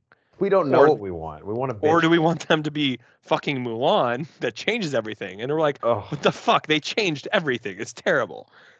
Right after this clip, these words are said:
Speaker 2: Like, we are part of the problem.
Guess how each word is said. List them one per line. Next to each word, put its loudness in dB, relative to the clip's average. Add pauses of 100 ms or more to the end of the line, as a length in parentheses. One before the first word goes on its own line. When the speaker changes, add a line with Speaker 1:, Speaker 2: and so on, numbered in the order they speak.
(340)
Speaker 2:
Like, 2 (100)
we -2 (260)
are 4
part 0
of -8
the -10
problem. -4